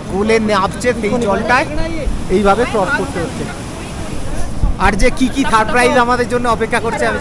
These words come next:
জানি না। চলুন এরপর আবার যাব উপরে, আরও কি আছে জানি না, অপেক্ষা করছে।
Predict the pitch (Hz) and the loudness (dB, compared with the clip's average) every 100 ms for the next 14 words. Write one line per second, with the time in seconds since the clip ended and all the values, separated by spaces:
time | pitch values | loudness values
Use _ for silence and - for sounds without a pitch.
0 | 202 175 170 143 - - - - - - | -4 -4 -6 -6 -6 -8 -8 -8 -10 -8
1 | 214 - - - 233 247 285 214 190 202 | -8 -8 -8 -6 -2 0 -2 -4 -4 -6
2 | - 233 233 - - - - - 175 - | -2 0 0 -2 -8 -8 -8 -8 -8 -8
3 | - 190 226 196 202 220 214 226 240 247 | -6 -2 0 0 0 0 -4 -2 -2 -4
4 | - - - - - - - - - 185 | -6 -8 -8 -10 -10 -10 -10 -10 -4 -2
5 | 185 208 220 214 196 208 190 202 196 180 | -2 -4 -2 -2 -2 -4 -4 -4 -6 -6
6 | - 175 170 - | -8 -8 -8 -8